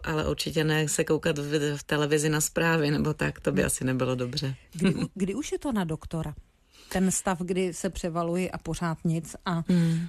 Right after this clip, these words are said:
Speaker 2: po dvou hodinách stále nic.
Speaker 1: Tak na doktora je to vždycky tehdy, když vás to omezuje v denní činnosti. To znamená, že ten spánek je tak nekvalitní, že druhý den vstanete a nejste schopen vykonávat svoji práci, nejste schopen se soustředit.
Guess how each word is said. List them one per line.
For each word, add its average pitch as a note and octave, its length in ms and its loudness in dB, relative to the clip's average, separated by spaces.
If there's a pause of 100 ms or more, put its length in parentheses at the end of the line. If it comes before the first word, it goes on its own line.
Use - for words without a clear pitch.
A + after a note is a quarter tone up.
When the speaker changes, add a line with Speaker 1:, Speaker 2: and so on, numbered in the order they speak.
(140)
Speaker 2:
po F3+ 120 2
dvou F#3 200 4
hodinách F3 420 0
stále D#3+ 340 -2
nic. C#3+ 180 -4 (880)
Speaker 1:
Tak D#3 220 2
na D#3+ 140 8
doktora A#3+ 320 4
je B3 120 4
to B3 140 4
vždycky A3 680 2 (160)
tehdy, D#3 420 2
když D#3+ 260 -2
vás E3 240 -2
to - 120 0
omezuje E3 640 2
v E3 40 -2
denní E3 300 0
činnosti. C#3+ 540 -2
To - 140 -6
znamená, F3 460 2
že E3+ 100 0
ten F#3+ 200 0
spánek E3+ 480 0
je F3+ 80 2
tak - 260 -4
nekvalitní, D#3+ 760 2 (440)
že E3+ 120 2
druhý E3 280 2
den F#3 200 2
vstanete E3 540 2
a D#3+ 160 0
nejste D#3 400 4
schopen E3 360 0
vykonávat D3+ 640 2
svoji D3 340 2
práci, D#3 540 2
nejste D3 300 2
schopen D3+ 380 -2
se D#3 140 0
soustředit. C#3 760 -2